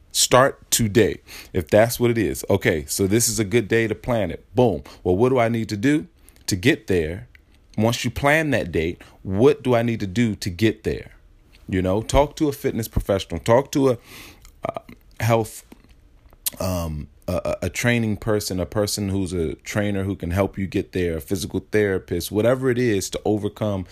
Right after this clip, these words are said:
that obstacle to fitness for you. If you imagine, for instance, crossing the finish line of a five K or a ten K,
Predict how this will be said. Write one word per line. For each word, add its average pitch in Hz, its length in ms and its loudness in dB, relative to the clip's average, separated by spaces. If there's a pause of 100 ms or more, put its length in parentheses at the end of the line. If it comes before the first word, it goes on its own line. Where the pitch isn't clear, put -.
(180)
that 98 140 2
obstacle 95 480 -4
to 85 60 -6
fitness - 400 -6
for - 140 -8
you. 82 220 -6 (1700)
If 98 140 -2
you 98 100 4
imagine, 107 420 2
for 110 140 -6
instance, 113 380 -2
crossing 117 420 2
the 113 80 0
finish 120 380 -2
line 92 240 -2
of 87 80 -4
a 95 80 -2
five 120 480 0
K 87 180 0
or 85 120 0
a 87 40 -4
ten 127 340 -2
K, 85 220 -6